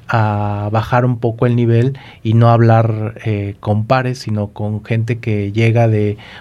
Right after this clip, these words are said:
una preparatoria, una secundaria, una licenciatura que nada tiene que ver con ciencias?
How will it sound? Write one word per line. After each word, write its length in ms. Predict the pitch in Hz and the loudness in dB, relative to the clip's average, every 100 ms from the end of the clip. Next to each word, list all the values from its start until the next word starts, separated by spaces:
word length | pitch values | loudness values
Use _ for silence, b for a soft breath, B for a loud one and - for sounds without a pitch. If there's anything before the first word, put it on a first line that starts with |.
| B | B
una 160 | 113 110 | 0 2
preparatoria, 800 | 107 110 98 - 127 127 123 117 | 2 0 -2 0 2 2 2 2
una 140 | 113 | 2
secundaria, 1040 | 113 - 107 104 113 120 117 113 110 107 - | 0 -4 -2 0 2 2 2 2 2 -2 -2
una 180 | 117 117 | 2 2
licenciatura 580 | 113 110 113 123 120 | 2 0 0 2 0
que 140 | 117 113 | 0 2
nada 240 | 117 117 | 4 2
tiene 240 | 120 110 110 | 2 0 0
que 80 | 104 | -2
ver 140 | 101 | -4
con 200 | 101 98 | -6 -6
ciencias? 640 | - 117 113 113 110 - | -2 -2 -2 -4 -6 -10